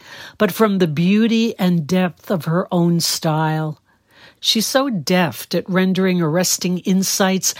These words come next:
into personality types or situations. Here's a flashback to Carmel as a child, sitting at her father's funeral,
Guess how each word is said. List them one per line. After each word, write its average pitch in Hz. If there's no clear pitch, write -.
into 202
personality 190
types -
or 180
situations. 175
Here's 247
a 180
flashback 175
to 190
Carmel 190
as 190
a 180
child, 156
sitting 233
at 175
her 175
father's 175
funeral, 165